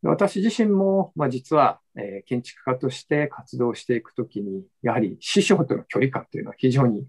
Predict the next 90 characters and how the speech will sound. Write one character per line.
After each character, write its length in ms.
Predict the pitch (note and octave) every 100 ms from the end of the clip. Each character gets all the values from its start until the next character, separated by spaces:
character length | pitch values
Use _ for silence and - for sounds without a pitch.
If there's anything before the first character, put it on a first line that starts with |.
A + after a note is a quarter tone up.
| _
考 240 | C#3 B2 B2+
え 80 | -
て 100 | -
い 40 |
た 120 | -
と 120 | - -
こ 100 | A2
ろ 80 |
で 100 | F#2+
あ 60 | -
っ 20 | _ -
て、 260 | - - _ _ _ _ _ _ _ _ _ _ _ -
ま 80 | E3
あ、 20 |
伊 60 | D#3
藤 180 | E3+ E3
さ 160 | D#3
ん 280 | D3+ D#3 D3+
が 240 | D3 C#3+ C3
や 100 | B2+
っ 20 |
て 160 | - C3+
い 80 |
た 280 | C3+ B2+ B2 -
と 80 | B2+
こ 140 | A#2
ろ 80 | A#2
で 100 | G#2+
共 160 | E3+
感 160 | E3 F#3
で 100 | F3
き 40 | A3
る 100 | G3
と 100 | -
こ 80 | G#3
ろ 60 |
は 60 | B2+
も 60 |
ち 140 | - -
ろ 80 | -
ん、 100 | _ _ -
え 40 | -
ー、 20 | - _ - - _ _ -
ま 80 | A#2
あ、 80 | -
学 180 | G2+ -
習 160 | G#2
し 100 | -
て 80 | -
い 40 | -
き 140 | - _ - B2
た 100 | -
い 80 | G2
と 80 | C3+
思 100 | -
っ 20 |
て 120 | - A#2+
ま 100 | -
す 100 | -
け 80 |
ど、 220 | A#2+ A#2 C3
伊 40 | C3
藤 120 | D3
さ 100 | D3+ D3
ん 100 | D3
が、 260 | D3 C#3 _ _ _ _ _ _ _ _ -
ま 140 | B2+
あ、 60 | G#2+
や 100 | C3
ら 80 | C3+
な 140 | C#3
か 80 | A2
っ 80 | -
た 80 | G2+
こ 140 | A#2
と 100 | -
と 120 | _ C3 -
か、 180 | B2
意 60 | C#3+
図 120 | D3+
的 260 | D#3 D#3+ D#3+
に 120 | D#3
遠 160 | D#3 D#3
ざ 140 | F3+
け 120 | E3
て 120 | -
い 80 | -
た 100 | -
こ 140 | - -
と 240 | C3